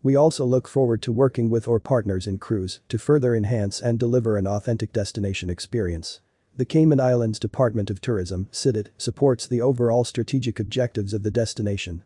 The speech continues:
by providing reliable statistical data, useful information and analysis for future planning, decision-making and policy formulation.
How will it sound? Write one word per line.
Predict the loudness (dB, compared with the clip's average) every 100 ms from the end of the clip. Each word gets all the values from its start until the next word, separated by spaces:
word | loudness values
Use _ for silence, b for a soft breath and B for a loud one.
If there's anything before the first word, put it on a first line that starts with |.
| -4
by | -2
providing | 0 0 2 2 2
reliable | 2 2 2 2 0
statistical | -2 -4 -4 -4 -4 -6
data, | -4 -4 -4 -10 _
useful | 0 0 2 0
information | 2 2 2 2 0 -2 0
and | 2
analysis | 2 2 0 -4 -6
for | -6 -2
future | -2 -2 -4
planning, | -4 -4 -4 -8 _
decision-making | -4 0 2 2 0 0 -2 -2 0
and | 0
policy | -2 -2 -2 -6
formulation. | -2 0 0 -2 -6 -10